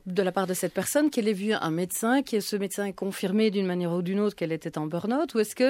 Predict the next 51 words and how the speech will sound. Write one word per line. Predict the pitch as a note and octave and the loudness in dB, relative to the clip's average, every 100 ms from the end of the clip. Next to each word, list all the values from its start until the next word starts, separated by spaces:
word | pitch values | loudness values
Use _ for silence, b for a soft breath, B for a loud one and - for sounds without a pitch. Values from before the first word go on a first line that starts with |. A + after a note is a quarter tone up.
| C#4 | 4
le, | A3 F#3+ E3+ G3+ | 2 0 0 -2
le | |
simple | G3 A#3+ A3 | -2 0 -2
fait | A3 A3 | -2 -2
de | G3 | -2
se | - | -4
sentir | G3+ A3+ G3+ - A#3+ | -4 -2 -2 -2 0
en | G3 | 0
souffrance | F3 G#3 - A3 A3 G3+ | -4 -8 -4 -2 0 0
et | F#3+ | -2
d'avoir | F#3+ G3 A3 G3 | 0 2 2 4
à | |
un | F#3+ | 0
moment | F#3 F3+ | 0 -2
donné, | F3+ F#3+ A3 G#3+ B B B | -2 0 0 -2 B B B
de | F3 | -2
se | |
dire, « | F#3 A#3+ | 2 2
Bon, | F#3 G3 | 2 -2
moi, | F#3+ | -2
si | - | -6
je | - | -8
continue | G3+ F3 F#3+ F3 | -6 -4 -4 -4
comme | D#3+ | -4
ça, | E3 G3+ | -2 -4
c'est | - F3 | -4 -6
clair, | F3+ F#3 D#3+ | -4 -4 -4
à | |
un | E3 | -4
moment | F3 D#3+ | -4 -4
donné, | E3+ F#3 F#3 - | -4 -2 -4 -6
je, | D3 - - - | -10 -10 -12 -12
je | D#3+ | -8
vais | E3 | -6
craquer », | D#3+ D#3+ - C#4 D4+ B B B B | -6 -8 -2 -2 -4 B B B B
et | - | -8
de | D#3+ | -6
pouvoir | - E3+ A#3 A#3+ | -4 0 2 2
directement | G3 F#3 F#3 A3 F3+ G#3 A3+ | -2 -4 -2 -2 0 0 2
aller | A3 G#3+ G3+ | 2 2 0
vers | F3+ G3 | -2 -4
cette | - F3 | -4 -8
période | E3 F3+ E3 | -8 -6 -6
de, | E3 | -8
personne | E3+ D#3+ E3 F#3 F3+ | -10 -8 -8 -4 -4
de, | E3 D#3+ | -2 -2
de | D#3+ | -2
confiance | E3+ F3 - G3 - | -4 -4 -2 -4 -4
ou | F#3 | -4
de | |
référence, | D3+ D3 D3+ - A3+ D4+ - | -4 -4 -6 0 2 2 0